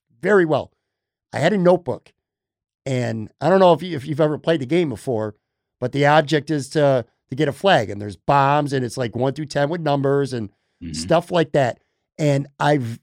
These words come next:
Speaker 1: I so, <laughs> so remember having a notebook. You could, 'cause it was, like, forty, there's, like,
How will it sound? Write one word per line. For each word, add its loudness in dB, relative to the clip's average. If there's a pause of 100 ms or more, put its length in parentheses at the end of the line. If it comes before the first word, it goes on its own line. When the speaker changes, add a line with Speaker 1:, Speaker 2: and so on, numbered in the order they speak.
(120)
Speaker 1:
I 0
so, 2
<laughs> -20
so 0
remember 2 (280)
having 4
a 2
notebook. 2 (280)
You -2
could, -4
'cause 0
it 0
was, 0
like, 0
forty, 0
there's, -8
like, -6